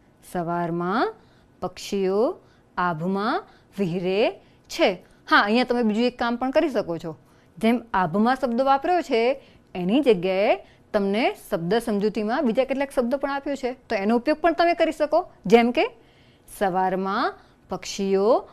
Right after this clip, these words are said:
નભમાં વિહરે છે. સવારમાં પક્ષીઓ ગગનમાં વિહરે છે. આમ પણ તમે વાક્ય બનાવી શકો છો, બે બનાવી શકો, ત્રણ બનાવી શકો. હજુ એક વાક્ય જોઈએ.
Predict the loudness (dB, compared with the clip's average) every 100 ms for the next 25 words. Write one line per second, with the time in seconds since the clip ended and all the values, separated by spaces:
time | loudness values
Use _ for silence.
0 | -20 _ 2 4 4 6 6 6 2 2
1 | 0 2 2 0 0 -2 -2 -8 _ _
2 | _ _ _ _ _ -10 -8 -6 -6 -4
3 | -4 -4 -2 -2 -4 -16 _ _ _ -10
4 | -10 -4 0 6 6 6 0 -14 _ _
5 | 2 6 6 6 4 4 2 0 -2 0
6 | 2 2 2 0 -2 -2 -4 _ _ _
7 | _ _ -6 -4 -2 0 2 4 4 2
8 | 0 0 0 -2 -4 -2 -2 0 -4 -6
9 | _ _ _ _ _ _ -2 4 4 4
10 | 2 -2 -4 -6 -6 -6 -4 -2 0 -2
11 | -2 -2 -2 -4 -4 -6 _ _ _ _
12 | _ _ 2 6 6 8 6 6 4 6
13 | 4